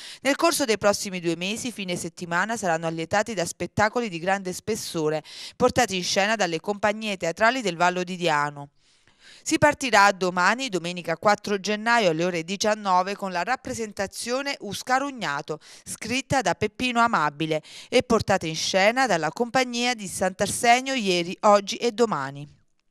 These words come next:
Si proseguirà poi domenica undici gennaio con la compagnia Tempo e Memoria di Polla,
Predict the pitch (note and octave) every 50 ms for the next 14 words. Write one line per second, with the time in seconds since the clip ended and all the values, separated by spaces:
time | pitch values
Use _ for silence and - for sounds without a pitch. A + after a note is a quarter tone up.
0 | _ _ _ _ _ _ - - - - - - - - C#4 C#4+ B3 C4 A#3 -
1 | A3 G3 F#3 G3+ F#3+ F#3 F3 - F#3 F3 F#3 F#3+ F3+ F#3 F3 F#3 F#3 F#3 F3+ E3+
2 | F#3 F3+ F#3 F#3+ G3 F#3 F#3+ - G3+ F#3 E3+ G3+ G#3 A3 A#3+ C#4+ C#4 C4 G#3 F#3
3 | F#3 F3+ F#3+ F3+ F3 F3 F#3 - - C#4 C4+ - A#3 G#3 G3+ G#3+ A3+ B3+ B3+ A#3+
4 | - G3+ G3 F#3+ - G3 F#3 F#3 F3+ F#3 G3 A3 A#3+ A#3+ A3+ G#3 G3+ A3+ - -
5 | F#3 E3 D#3+ D#3 D#3+ D#3+ E3 D#3